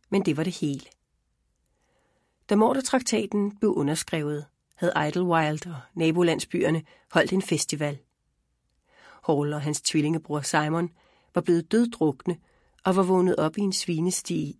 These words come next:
i Devons Fald. Deres far sagde, at deres landsby var sluppet billigt, og det havde Hall været enig i.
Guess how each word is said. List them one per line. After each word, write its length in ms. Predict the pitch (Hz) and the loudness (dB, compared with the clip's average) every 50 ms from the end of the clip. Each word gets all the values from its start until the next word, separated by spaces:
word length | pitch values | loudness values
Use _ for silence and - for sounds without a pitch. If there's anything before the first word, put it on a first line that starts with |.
| - | -12
i 40 | - | -10
Devons 460 | 160 - 170 151 147 160 160 - - | -4 -2 0 0 0 0 -2 -2 -4
Fald. 240 | - - 156 - - - _ _ _ _ _ _ _ _ _ _ _ _ _ _ _ _ _ _ _ _ _ _ _ _ _ _ _ _ _ - | -4 -4 -8 -8 -8 -16 _ _ _ _ _ _ _ _ _ _ _ _ _ _ _ _ _ _ _ _ _ _ _ _ _ _ _ _ _ -4
Deres 200 | 151 143 143 - | -2 -2 -2 0
far 200 | - 151 - 139 | 0 0 0 0
sagde, 400 | 156 - - 170 156 147 156 160 - - - - - - - | 2 2 2 4 2 2 0 -4 -8 -12 -20 -20 -20 -12 -8
at 100 | - 180 | -2 2
deres 240 | 196 180 175 - - | 4 4 4 4 4
landsby 460 | 175 175 - - - - 214 196 - | 2 2 2 0 -2 -2 -2 -2 -2
var 60 | 156 | -4
sluppet 420 | 147 - - 160 156 156 175 165 - | -4 -2 0 0 0 0 -2 -4 -2
billigt, 360 | 185 180 175 190 202 196 - _ _ _ _ _ _ _ _ _ _ _ _ - | -2 0 0 0 -2 -4 -6 _ _ _ _ _ _ _ _ _ _ _ _ -4
og 100 | 202 202 | 0 2
det 80 | 226 | 4
havde 160 | 254 262 262 220 | 6 6 4 4
Hall 320 | 185 165 156 160 175 185 | 4 4 4 2 2 0
været 180 | 202 196 190 - | 0 -2 0 0
enig 300 | - 160 139 151 180 190 | -2 -2 0 0 0 -2
i. 260 | - 139 131 - - | -2 -4 -6 -8 -12